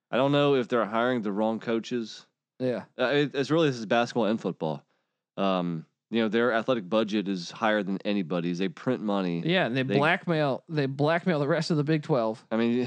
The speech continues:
Speaker 1: <laughs> if you
Speaker 2: Fucking
Speaker 1: look, I mean,
Speaker 2: bastards.
Speaker 1: yeah, they have Kevin Durant as a, an alum. I mean, th-, there's no reason why they shouldn't be a perennial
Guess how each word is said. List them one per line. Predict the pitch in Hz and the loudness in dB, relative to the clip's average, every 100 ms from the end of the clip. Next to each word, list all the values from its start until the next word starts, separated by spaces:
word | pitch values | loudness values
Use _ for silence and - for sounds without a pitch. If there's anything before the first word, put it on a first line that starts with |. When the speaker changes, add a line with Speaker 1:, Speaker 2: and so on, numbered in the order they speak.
| 131 | 0
Speaker 1:
<laughs> | |
if | 175 - 170 | 0 0 0
you | 151 - _ _ _ _ 127 | -2 -4 _ _ _ _ 2
Speaker 2:
Fucking | 151 | 4
Speaker 1:
look, | 156 165 156 | 6 4 4
I | |
mean, | 147 135 | 2 4
Speaker 2:
bastards. | 135 160 | 4 4
Speaker 1:
yeah, | 131 | 4
they | 127 131 | 2 2
have | 139 120 - - | 2 -2 -12 -6
Kevin | 147 135 131 | 0 2 2
Durant | 117 117 113 113 110 | 2 2 2 2 0
as | 123 110 98 104 - | -2 -2 -4 -10 -10
a, | 117 - _ | -12 -12 _
an | 113 | -2
alum. | 104 104 104 104 | 0 2 0 0
I | 95 | -2
mean, | 104 104 | -2 -2
th-, | 107 120 - _ _ _ - | -4 -8 -16 _ _ _ -8
there's | 123 139 | -2 2
no | 151 | 2
reason | 131 131 117 113 | 4 2 2 0
why | 110 107 | 0 0
they | 107 104 | 0 -2
shouldn't | - 110 107 | -2 -2 -2
be | 98 101 | 0 -2
a | 90 | -2
perennial | - 110 101 104 101 95 95 85 | -6 -4 -2 0 0 0 0 -4